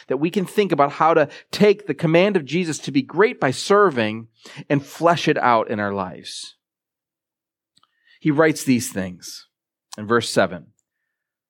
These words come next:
"The end of all things is near. Therefore, be alert and somber mi-, sober-minded, so that you may pray. Above all, love each other deeply, because love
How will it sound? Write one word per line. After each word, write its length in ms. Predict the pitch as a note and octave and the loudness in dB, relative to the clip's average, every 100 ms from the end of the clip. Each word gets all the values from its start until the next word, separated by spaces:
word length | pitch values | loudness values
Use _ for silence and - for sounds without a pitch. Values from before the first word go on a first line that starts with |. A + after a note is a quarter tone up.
| _ _ | _ _
"The 220 | A#2 B2+ D3 | 0 4 4
end 240 | E3+ F3+ | 4 4
of 100 | D3 | 4
all 200 | C#3+ C3+ | 4 2
things 540 | - C3+ A#2+ G2+ F#2+ | 0 -2 -2 -4 -8
is 300 | - G2+ F#2+ | -8 -8 -8
near. 520 | F#2+ G2 F#2+ D#2 F2 _ _ _ _ _ _ _ _ _ _ _ _ _ | -8 -6 -6 -8 -14 _ _ _ _ _ _ _ _ _ _ _ _ _
Therefore, 500 | - D#3 D#3 - A2+ | 2 4 2 -2 -4
be 160 | G2+ B2 | -4 -4
alert 540 | A#2 B2 D#3 - - - | -2 0 0 0 -6 -12
and 140 | G#2+ | -12
somber 480 | - D3 C#3+ C#3+ A#2+ | -2 0 2 0 -2
mi-, 320 | G#2+ A2+ - | 0 -2 -2
sober-minded, 920 | - D#3+ C#3+ B2 A#2+ D3 B2 F#2 D#2+ - - | 0 2 2 2 2 2 -2 -4 -8 -18 -20
so 140 | - D#3+ | -2 0
that 160 | C#3 | 2
you 100 | F3 | 2
may 140 | D#3 B2 | 2 2
pray. 680 | - - G#3+ A2 D2+ G#2+ _ _ _ _ _ _ _ D#3 | 0 -2 0 0 -4 -16 _ _ _ _ _ _ _ 0
Above 320 | D3 A#3 G#3 | 4 6 6
all, 220 | F3 D#3+ | 4 6
love 260 | D#3+ F#3+ F#3 | 4 4 2
each 160 | E3+ | 0
other 220 | E3 D3+ C#3 | 0 0 -2
deeply, 680 | B2 G3+ A3 - A#2 G2 | -4 -4 -4 -6 -8 -8
because 380 | - E3+ F3+ D3+ | -6 -4 -2 -2
love 440 | D3 E3+ F3+ C#3+ | 2 4 4 2